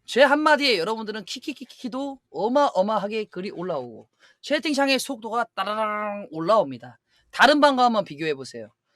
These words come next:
제 방은 시청자 조작을 할래야 할 수가 없습니다. 왜? 그만큼 어느 방도 이 대한민국에서 씨발 채팅창 속도로만 봤을 때는 거의 씨발 탑 클래스입니다. 탑 클래스.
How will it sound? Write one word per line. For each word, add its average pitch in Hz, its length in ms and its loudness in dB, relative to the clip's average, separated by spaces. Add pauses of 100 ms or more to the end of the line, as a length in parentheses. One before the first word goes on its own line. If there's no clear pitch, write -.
(140)
제 190 180 0
방은 302 280 8
시청자 285 420 0
조작을 170 340 -2
할래야 240 260 -2
할 233 100 -2
수가 185 180 -8
없습니다. 135 500 -12 (180)
왜? 160 260 -6 (680)
그만큼 294 600 2 (200)
어느 302 420 4
방도 214 460 -2
이 208 240 -8
대한민국에서 220 1120 0 (440)
씨발 302 440 4
채팅창 330 600 -2
속도로만 330 640 -2
봤을 202 300 -2
때는 151 480 -12 (340)
거의 285 540 6
씨발 254 520 2 (280)
탑 - 280 0
클래스입니다. 220 680 2
탑 - 240 -8
클래스. 143 600 0